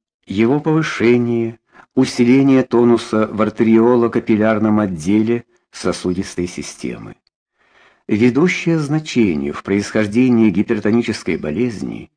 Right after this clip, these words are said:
имеет перенапряжение центральной нервной системы, в первую очередь коры головного мозга в результате длительного нервно-психического травмирования.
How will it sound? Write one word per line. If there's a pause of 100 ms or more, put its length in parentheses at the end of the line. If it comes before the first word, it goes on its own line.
(340)
имеет (140)
перенапряжение
центральной
нервной
системы, (440)
в
первую
очередь (340)
коры
головного
мозга
в
результате
длительного (440)
нервно-психического
травмирования.